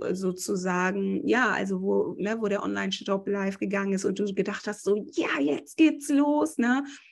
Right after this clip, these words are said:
Und dann kam nichts. Also wie lange hat das gedauert, bis du dann auch überhaupt realisiert hast? Also, ne, was ist jetzt doch dann doch der nächste Schritt?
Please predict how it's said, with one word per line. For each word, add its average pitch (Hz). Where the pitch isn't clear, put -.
Und 233
dann 214
kam 240
nichts. 277
Also 220
wie 247
lange 330
hat -
das 285
gedauert, 240
bis -
du 240
dann 202
auch 196
überhaupt 196
realisiert 190
hast? 180
Also, 190
ne, 214
was 220
ist -
jetzt -
doch -
dann 196
doch -
der 214
nächste 202
Schritt? -